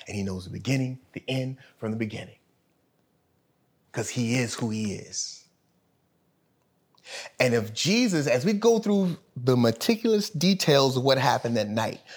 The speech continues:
I want you to continue to remember that. It's gonna go from this message into the next one.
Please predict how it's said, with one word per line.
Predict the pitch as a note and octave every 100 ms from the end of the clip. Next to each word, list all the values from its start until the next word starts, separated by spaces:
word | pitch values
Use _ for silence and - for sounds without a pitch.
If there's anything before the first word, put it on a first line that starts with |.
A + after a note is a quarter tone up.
| -
I | C3
want | D#3
you | D#3
to | C#3+
continue | A#2 - F#3+ F3
to |
remember | D#3 C#3 C#3 A#2
that. | F2+ -
It's | - G#2+
gonna | C#3
go | C#3
from | B2
this | B2 D3+
message | D#3+ D3 C3+
into | C3 B2
the | B2+
next | A#2+ G#2+
one. | A2